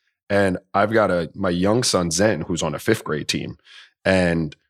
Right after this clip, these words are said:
you know, I don't have anything to do with their team other than sitting in the stands and watching, right? And so I can have my opinions and, you know, I sit there and cheer for him and so on and so forth.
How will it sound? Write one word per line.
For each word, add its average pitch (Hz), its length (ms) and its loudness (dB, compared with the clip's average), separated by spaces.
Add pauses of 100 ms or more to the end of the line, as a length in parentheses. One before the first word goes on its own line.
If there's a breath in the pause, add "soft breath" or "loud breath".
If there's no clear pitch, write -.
(440)
you 98 140 2
know, 85 120 4
I 90 140 6
don't 110 140 4
have 95 140 0
anything 104 300 2
to 95 60 2
do 101 120 2
with 101 120 2
their 104 140 2
team 92 240 0
other 90 140 0
than 85 120 -2
sitting 117 320 2
in 113 100 4
the 107 60 2
stands 104 380 2
and 92 100 0
watching, 85 400 -2
right? 90 360 0
And 85 120 -8
so 90 160 0
I 90 100 2
can 87 140 0
have 95 160 4
my 101 140 4
opinions 104 680 2
and, 85 180 -4 (400 loud breath)
you 101 100 -2
know, 87 140 2
I 87 160 2 (180)
sit - 240 0
there 104 140 4
and 98 100 0
cheer 104 240 4
for 104 240 0
him 98 80 0
and 92 80 -2
so 104 140 -2
on 98 80 0
and 92 80 -4
so 101 140 -2
forth. 92 280 -4